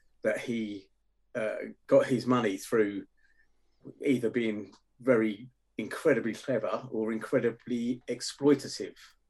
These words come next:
probably a mixture of both. So he's hardly Mister Clean, whichever way you cut, cut it, even if he's not a Putin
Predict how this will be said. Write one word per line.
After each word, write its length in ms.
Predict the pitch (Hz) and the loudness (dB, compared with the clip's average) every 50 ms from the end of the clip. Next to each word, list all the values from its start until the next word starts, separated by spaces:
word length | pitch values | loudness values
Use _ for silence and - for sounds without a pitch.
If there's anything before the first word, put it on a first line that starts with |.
| _ _ | _ _
probably 220 | - - 107 107 | -10 -6 -4 -2
a 60 | 104 | -2
mixture 260 | 113 110 - - - | -2 -4 -8 -10 -12
of 80 | 104 - | -8 -2
both. 400 | - 131 110 92 - - - - _ _ _ - - _ _ _ | 0 0 0 0 -2 -6 -14 -20 _ _ _ -20 -20 _ _ _
So 120 | - - 120 | -8 -6 -4
he's 100 | 110 123 | -2 4
hardly 560 | 151 165 160 139 127 127 123 117 110 110 - _ _ _ _ _ _ - - | 6 8 8 8 8 6 4 4 2 -4 -6 _ _ _ _ _ _ -4 -4
Mister 240 | 131 - - 139 | -4 -2 -2 -4
Clean, 520 | 139 - - 151 135 107 104 117 135 127 127 - | -2 4 6 6 6 6 6 2 2 2 0 -2
whichever 300 | 131 127 - 175 151 135 | -2 2 4 6 6 6
way 160 | 110 104 98 | 6 4 2
you 120 | 98 101 | 2 -4
cut, 280 | - - - 117 107 - | -8 -8 -6 -6 -6 -4
cut 200 | - 113 90 - | -4 -4 -4 -4
it, 120 | 95 92 - | -4 -2 -2
even 220 | 139 123 127 123 | 0 2 2 2
if 100 | 123 - | 0 0
he's 220 | 127 113 107 - - - | -4 -6 -8 -8 -6 0
not 240 | 135 131 143 - | 4 4 4 4
a 160 | 135 - - - | 2 -2 -2 0
Putin 480 | - 131 135 131 120 110 110 110 110 | 2 2 2 2 0 -4 -4 -6 -8